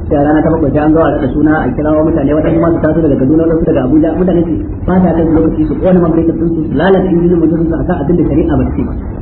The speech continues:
Su jawo wa kansu su rage tattalin arzikin ƙasa, domin idan ka ga sunan da tsakanin zuwan mutane da fata awannin da suka yi,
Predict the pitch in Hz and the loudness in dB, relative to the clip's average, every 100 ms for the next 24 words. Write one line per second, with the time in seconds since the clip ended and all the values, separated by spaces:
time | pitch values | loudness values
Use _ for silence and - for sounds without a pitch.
0 | - - - - - - 139 139 180 196 | -8 -6 -8 -8 -8 -6 0 2 2 2
1 | 185 175 160 151 180 - 170 170 165 - | 2 2 2 2 2 2 2 0 0 0
2 | - - 131 147 190 165 175 180 180 190 | -2 -2 -2 2 2 2 2 2 2 4
3 | 196 156 135 139 190 196 190 202 180 165 | 4 2 0 0 2 4 4 4 4 2
4 | 160 151 151 - 196 185 160 156 175 151 | 2 2 2 0 0 2 2 4 4 4
5 | - 135 | 2 2